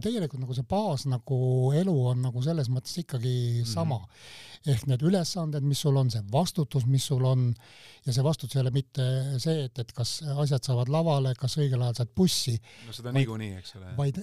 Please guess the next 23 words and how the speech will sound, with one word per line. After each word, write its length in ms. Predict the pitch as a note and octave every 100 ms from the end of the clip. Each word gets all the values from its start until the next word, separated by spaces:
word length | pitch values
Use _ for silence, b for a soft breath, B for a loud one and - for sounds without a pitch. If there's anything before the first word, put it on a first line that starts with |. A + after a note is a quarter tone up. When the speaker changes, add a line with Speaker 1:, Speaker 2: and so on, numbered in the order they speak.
| -
Speaker 1:
see 220 | - D#3+
on 100 | D3
nagu 160 | C3+
laiem, 400 | D3 D#3+ D#3 A2+ A2
eks 200 | G2+ C#3
ole, 220 | A#2 A#2+
ja 160 | A#2+ B2+
eriti 400 | D3 D3 - C3
laiem 320 | D3 C#3 C3
on 80 | A#2+
see 80 | A#2
tänapäeva 540 | E3+ F3 C#3 C#3 C3+
kontekstis, 540 | C3 B2+ C#3+ C3 B2+ -
kus 160 | A#2
sul 160 | - C3
on 80 | B2+
võib-olla 280 | C3+ B2+ B2
tiimis 320 | D#3+ D3 A2+
palju 240 | - C3+ C3+
rohkem 380 | D#3 - B2+ C#3+
inimesi, 460 | C#3 A#2 A#2 A#2 A2 B B B B _
kui, 220 | C3 B2 A#2+ B2
äh, 480 | B2 B2 B2 B2+